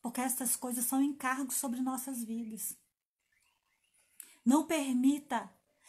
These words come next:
que nada nessa vida roube a sua identidade. Não permita. Gente, quando eu tinha oito anos de vida, eu era uma criança, eu recebi o meu chamado pastoral.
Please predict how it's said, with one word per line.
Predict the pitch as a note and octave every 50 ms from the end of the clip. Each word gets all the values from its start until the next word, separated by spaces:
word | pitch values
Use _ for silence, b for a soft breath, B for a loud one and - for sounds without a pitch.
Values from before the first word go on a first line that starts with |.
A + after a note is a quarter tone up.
| B B B
que | - - D4
nada | C#4 C4 C4 B3 C#4 D4 C4 C4+
nessa | B3 B3+ C4 C4 - C#4 C4
vida | A#3+ A3+ A3+ B3 C4 A#3+ A#3 B3
roube | A3 - G3+ A#3 C4 C#4+ B3+ A#3 B3
a | A#3
sua | - - - - B3 A#3+ A#3
identidade. | A#3 A3+ G#3+ G#3+ G3+ F#3 - F#3+ G3 G3 F#3+ F#3+ F#3+ G3+ G3 F3+ - - - - - _ _ _ _ _ _ _ _ _ _ _
Não | - A#3 C4 C4+
permita. | C4 C#4+ B3+ A#3 A3+ A#3 A#3 A#3+ A#3 - - A3+ G#3 G3+ F#3 - - _ _ - - - - - B B B B B B
Gente, | B C4 C#4+ C#4 -
quando | - D#4+ D4
eu | - D4+
tinha | - - - D#4+ D#4 D#4
oito | D#4 E4 F4+ F#4+ F#4+ - F4+ E4
anos | D#4 D#4+ E4 E4 C#4
de | D4+
vida, | C#4+ C4+ B3+ A#3 A#3 G3 F#3 G3+ G3 F#3 F#3 - _ _ -
eu | A#3 B3+
era | C4 C4 C4+
uma | C#4 C4+ C4+
criança, | - D4 C#4+ C#4 C4+ A#3+ A3+ A3 G3+ - - - A#3 F#3+ F3+ - _ - - _ _ _ _ _ _ _ _ B B B B B B
eu | - C#4+
recebi | C4 C#4 D4+ C#4+ - D#4+ D4+ B3+ D4+
o | D4+
meu | C#4+ D4 C#4+ C#4
chamado | - - D4+ D4 C#4+ C#4 C#4+ B3+ A#3+
pastoral. | - B3+ A#3 - - - A#3 A3 F#3+ F3 F#3 F#3+